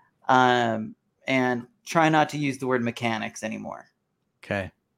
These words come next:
Speaker 2: I'll, I'll
Speaker 1: You do
Speaker 2: try to
Speaker 1: that?
Speaker 2: avoid it. No guarantees, but we'll see what
Speaker 1: Okay.
Speaker 2: happens.
Speaker 1: Okay, where do we start?
Speaker 2: I mean, our initial setup is the policies. We apply for an,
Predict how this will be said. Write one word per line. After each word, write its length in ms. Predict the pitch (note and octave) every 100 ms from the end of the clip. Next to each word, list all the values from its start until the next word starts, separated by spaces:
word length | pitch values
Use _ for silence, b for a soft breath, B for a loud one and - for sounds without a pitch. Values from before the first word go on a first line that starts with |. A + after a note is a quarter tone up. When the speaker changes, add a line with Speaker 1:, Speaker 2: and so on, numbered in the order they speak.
| _ _ _ -
Speaker 2:
I'll, 280 | A2+ A2+ G#2
I'll 100 | B2
Speaker 1:
You 20 |
do 40 | B2+
Speaker 2:
try 120 | B2+
to 60 | A#2+
Speaker 1:
that? 80 |
Speaker 2:
avoid 240 | G#2+ G#2+ G2
it. 100 | G2
No 140 | G#2+
guarantees, 500 | G#2+ G#2+ G2+ G2+ -
but 160 | - -
we'll 80 | G2+
see 160 | -
what 120 | - A#2+
Speaker 1:
Okay. 40 |
Speaker 2:
happens. 240 | A2 C3+ _ _ b b b b b b _ _ _ _ b b b
Speaker 1:
Okay, 200 | F3+ F3+
where 160 | C3+ A3
do 80 | A#3+
we 80 |
start? 480 | A3+ - C3 E2 - - - _ _ _ -
Speaker 2:
I 100 | D3+
mean, 140 | D#3
our 120 | C#3+
initial 340 | C3 E3 F3+ B2
setup 440 | - D#3 E3 D#3+
is 640 | A#2+ A2+ G#2+ G#2+ - - _ _ _ -
the 80 |
policies. 680 | - D3 B2+ - - C#3 - _ _ _ _
We 100 | A#2
apply 320 | G#2 A#2 A2
for 240 | A2+ A#2 A2+
an, 200 | G#2+